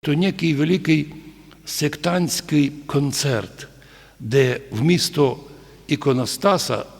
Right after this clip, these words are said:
сцена, вмісто ікон — барабани, вмісто чтеній –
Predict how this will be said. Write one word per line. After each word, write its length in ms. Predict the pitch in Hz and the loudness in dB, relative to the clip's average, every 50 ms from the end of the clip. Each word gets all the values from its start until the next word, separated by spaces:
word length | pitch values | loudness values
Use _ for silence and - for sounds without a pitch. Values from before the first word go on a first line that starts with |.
| - | -12
сцена, 760 | - - - - - - - 143 147 151 147 151 143 139 135 - - - - - - - - - - - - - - | -8 -6 -4 -4 -2 0 4 4 4 4 4 2 0 -2 -2 -6 -12 -16 -20 -20 -20 -20 -20 -20 -20 -20 -20 -16 -10
вмісто 540 | 127 113 131 156 175 175 - - - 196 - - | -6 -2 2 2 2 2 2 0 -2 -4 -2 -2
ікон — 500 | 156 143 - - 170 175 160 135 113 98 92 | -4 -4 -2 0 2 2 4 2 2 -2 -2
барабани, 760 | 107 113 107 113 117 110 117 143 147 156 151 151 139 135 135 117 101 - - - - - - - - - - - - - - | 0 0 2 0 0 0 2 2 2 2 2 2 2 0 0 -4 -8 -12 -18 -20 -20 -20 -20 -20 -20 -20 -20 -20 -20 -18 -10
вмісто 680 | - 113 127 156 170 160 - - - - 151 139 127 127 - - - - - - - - - - - - | -6 -2 2 4 4 4 2 0 0 2 2 2 2 0 -4 -12 -18 -20 -20 -20 -20 -20 -20 -20 -20 -10
чтеній – 680 | - - - - 170 170 165 156 156 151 143 131 101 | -8 -8 0 2 4 6 6 6 6 4 4 4 2